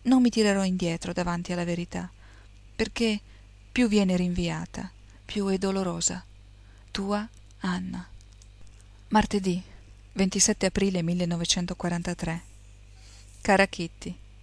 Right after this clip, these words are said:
qui tutti litigano con tutti. Mamma e io, Van Dam e papà,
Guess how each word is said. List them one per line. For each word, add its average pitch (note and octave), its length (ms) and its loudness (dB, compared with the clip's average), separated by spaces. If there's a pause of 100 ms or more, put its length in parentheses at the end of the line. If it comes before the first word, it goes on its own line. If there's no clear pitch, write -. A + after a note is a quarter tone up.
qui G#3+ 300 2
tutti A3 440 -4
litigano G3 520 -2
con F#3 260 -6
tutti. F3+ 420 -10 (540)
Mamma A3+ 520 4
e F#3+ 120 -2
io, F3 400 -2 (240)
Van F#3+ 240 4
Dam G3+ 300 2 (120)
e F#3+ 140 -4
papà, F#3+ 420 -4